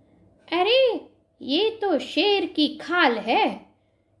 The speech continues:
क्यों ना मैं इसे पहन के शेर बन जाऊं?" और वो नकलखोर गधा ने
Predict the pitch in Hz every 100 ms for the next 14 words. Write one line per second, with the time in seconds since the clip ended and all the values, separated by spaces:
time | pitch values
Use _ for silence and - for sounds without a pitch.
0 | _ 494 571 508 440 370 302 277 269 302
1 | 302 277 330 320 302 233 180 - 196 240
2 | 381 440 466 466 508 571 640 - _ _
3 | _ _ _ _ _ _ _ _ 180 165
4 | 175 196 370 466 - _ _ - 190 190
5 | 190 202 403 494 480 339 285 214 202 180
6 | 185 180 202 381 605